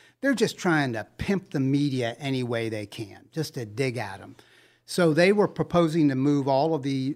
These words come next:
briefings over to a big auditorium across the White House campus to another place. And the White, White House correspondents went nuts over that.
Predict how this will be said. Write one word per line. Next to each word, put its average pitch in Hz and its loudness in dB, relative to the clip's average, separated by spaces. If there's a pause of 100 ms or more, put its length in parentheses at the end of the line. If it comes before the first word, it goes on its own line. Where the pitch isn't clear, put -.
(140)
briefings 139 -2
over 127 -4
to 131 -10
a 110 -10
big 139 -4
auditorium 131 -4
across 135 -8
the 147 -8
White 123 -4
House 131 -6
campus 127 -8
to 127 -12
another 120 -6
place. 117 -16
And 110 -18
the 113 -18
White, 139 -6 (260)
White 143 -2
House 139 -6
correspondents 127 -8
went 120 -14
nuts 131 -6
over 110 -10
that. 104 -16